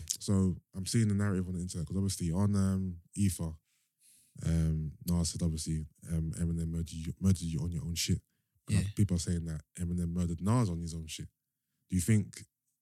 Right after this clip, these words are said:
Speaker 1: Eminem had a better verse than Nas on E, on E P M D two?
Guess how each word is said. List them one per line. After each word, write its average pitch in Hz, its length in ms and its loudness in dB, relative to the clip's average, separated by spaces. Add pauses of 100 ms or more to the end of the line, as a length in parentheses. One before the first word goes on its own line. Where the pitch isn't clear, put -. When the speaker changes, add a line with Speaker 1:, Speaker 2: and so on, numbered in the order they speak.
(1000)
Speaker 1:
Eminem 101 340 6
had 95 100 2
a 92 40 2
better 92 160 4
verse 95 180 2
than 92 80 -2
Nas 92 280 -2
on 85 100 -2
E, 90 180 -2
on 87 120 -6
E 90 80 -4
P - 120 -8
M 82 80 -4
D 85 100 -6
two? 85 200 -6